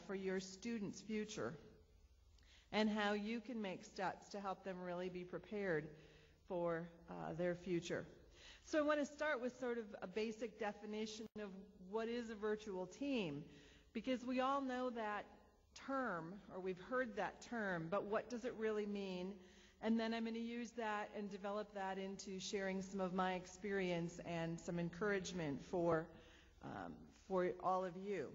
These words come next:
The first thing to mention with a virtual team is that you would like to have coworkers with complementary skills. Um,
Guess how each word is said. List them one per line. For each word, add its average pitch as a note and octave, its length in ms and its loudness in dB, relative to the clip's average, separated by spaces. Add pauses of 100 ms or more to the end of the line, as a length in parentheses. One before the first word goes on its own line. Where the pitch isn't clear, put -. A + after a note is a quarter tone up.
(1120)
The C#4 80 -6
first E4 320 0
thing C4+ 420 2 (240)
to B3 220 -2
mention A3+ 520 0
with G#3+ 160 -2
a G#3+ 60 -4
virtual G#3 420 -2
team G#3 400 0
is G3+ 220 0
that G3 340 2 (540)
you A#3 680 2
would A3+ 140 2
like A3+ 200 4
to B3 60 -2
have A3 280 2
coworkers A3+ 640 0
with G3+ 180 -10
complementary A3 880 -2
skills. F3+ 800 0 (760)
Um, F3 380 -4